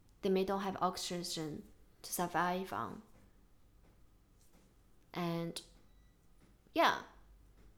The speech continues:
so I actually needed to come terms with that. Maybe I will get killed if I going up and speaking my voice more and more. And this is my deepest fear. To be frank,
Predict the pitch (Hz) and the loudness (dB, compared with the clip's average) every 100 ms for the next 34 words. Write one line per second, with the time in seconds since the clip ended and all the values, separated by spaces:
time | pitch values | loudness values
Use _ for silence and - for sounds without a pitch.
0 | - - - - - - 208 285 330 226 | -20 -20 -20 -14 0 6 8 8 4 4
1 | 190 190 190 190 190 - 208 208 208 214 | 4 4 2 -2 -2 0 0 2 2 2
2 | 202 175 170 165 - 185 190 208 208 202 | 2 -2 0 -2 0 0 2 4 4 2
3 | 185 - - - 339 254 - - - - | -2 -2 -10 4 8 8 6 -6 -14 -20
4 | - 196 190 175 175 190 190 185 185 180 | -6 -2 2 0 2 2 2 2 2 2
5 | 170 170 - 190 190 180 165 175 180 175 | 0 -4 -2 -2 0 0 -2 0 0 0
6 | 175 170 170 160 165 185 156 139 - - | 0 2 2 0 2 2 2 -2 -8 -20
7 | - - - - 214 233 294 269 214 208 | -20 -20 -8 2 6 8 6 4 4 4
8 | 208 202 190 - 220 196 101 - - - | 2 2 0 0 2 4 2 -2 -10 -12
9 | - 214 220 - 233 254 320 | -4 0 0 4 6 6 4